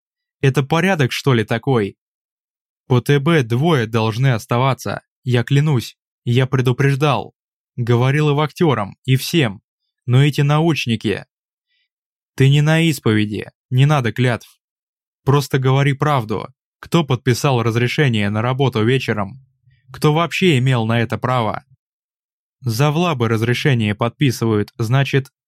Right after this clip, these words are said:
Мужичок задумался. Его явственно потряхивало, физиономия побледнела. «Алаторцев! Он у них И О заведующего».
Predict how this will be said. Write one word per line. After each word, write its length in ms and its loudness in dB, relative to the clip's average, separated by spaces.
Мужичок 520 2
задумался. 760 -2
Его 320 2
явственно 600 -2
потряхивало, 840 -2
физиономия 760 0
побледнела. 760 0
«Алаторцев! 840 -2
Он 200 4
у 60 4
них 340 2
И 200 2
О 180 2
заведующего». 920 0